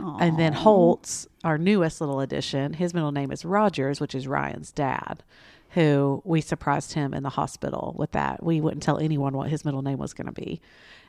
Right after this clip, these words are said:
Speaker 1: And then he was in the hospital, and it was written on the board,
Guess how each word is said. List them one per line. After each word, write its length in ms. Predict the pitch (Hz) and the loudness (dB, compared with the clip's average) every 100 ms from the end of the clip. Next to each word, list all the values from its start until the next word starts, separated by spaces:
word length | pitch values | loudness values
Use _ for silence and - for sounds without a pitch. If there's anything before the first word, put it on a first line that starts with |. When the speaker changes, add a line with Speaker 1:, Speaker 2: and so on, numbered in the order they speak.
| _ | _
Speaker 1:
And 160 | - 147 | -4 0
then 140 | 147 | 2
he 140 | 143 156 | 2 2
was 160 | 143 | 0
in 80 | 147 | 0
the 80 | 139 | -4
hospital, 640 | 135 143 - 143 135 143 | -2 -2 -2 -2 -2 -2
and 160 | - 147 | -4 -2
it 60 | - | -2
was 140 | 139 | -2
written 200 | 143 135 | -2 -2
on 100 | 131 | -4
the 80 | 139 | -2
board, 560 | 151 170 147 135 139 | 2 4 4 4 0